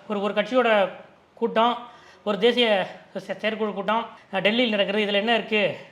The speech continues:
அப்படின்ட்டு சாதாரணமாக இதை கடந்துவிட முடியவில்லை. ஏனென்றால், இதில் நிறைவேற்றப்பட்டிருக்கிற தீர்மானங்கள் தான்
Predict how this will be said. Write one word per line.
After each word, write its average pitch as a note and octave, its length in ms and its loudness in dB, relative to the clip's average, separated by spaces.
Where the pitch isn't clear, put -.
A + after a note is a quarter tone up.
அப்படின்ட்டு G#3+ 340 -2
சாதாரணமாக G#3+ 640 4
இதை A3 160 -2
கடந்துவிட G#3+ 460 0
முடியவில்லை. F3+ 440 -4
ஏனென்றால், G#3+ 460 4
இதில் G3+ 260 -2
நிறைவேற்றப்பட்டிருக்கிற G#3+ 1500 0
தீர்மானங்கள் A#3 600 2
தான் A3+ 220 4